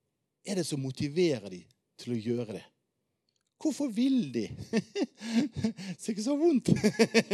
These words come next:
<laughs> Og det som var svaret, det var jo veldig, på en måte litt sånn overraskende. Jeg måtte liksom stoppe opp og tenke, «Wow.»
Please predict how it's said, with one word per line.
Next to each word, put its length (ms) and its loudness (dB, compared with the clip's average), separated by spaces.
<laughs> 400 0
Og 160 2
det 160 2
som 240 0
var 80 -2
svaret, 720 -4
det 100 -12
var 120 -4
jo 80 -4
veldig, 500 -2
på 100 -8
en 120 -2
måte 280 0
litt 80 -8
sånn 160 -8
overraskende. 600 0
Jeg 60 -4
måtte 120 -6
liksom 220 -6
stoppe 260 -2
opp 100 0
og 120 -4
tenke, 520 -10
«Wow.» 180 -6